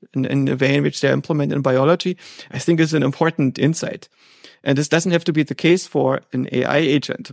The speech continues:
of course, it, uh, or for a godlike agent that, uh, holds down every fort, that is able to,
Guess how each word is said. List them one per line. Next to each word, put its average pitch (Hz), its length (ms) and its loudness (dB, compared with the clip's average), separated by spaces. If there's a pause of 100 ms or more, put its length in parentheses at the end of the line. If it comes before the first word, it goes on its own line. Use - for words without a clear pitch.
of - 140 -14
course, - 260 -2
it, - 220 -12
uh, 127 180 2
or 123 300 0 (340)
for 127 220 0
a - 20 -2
godlike 143 560 2
agent 139 400 -2
that, 131 280 -2
uh, 131 160 -4
holds 151 280 0
down 135 220 2
every 160 240 2
fort, - 340 -4
that 127 140 -2
is 127 140 -4
able 139 240 -2
to, 131 340 -2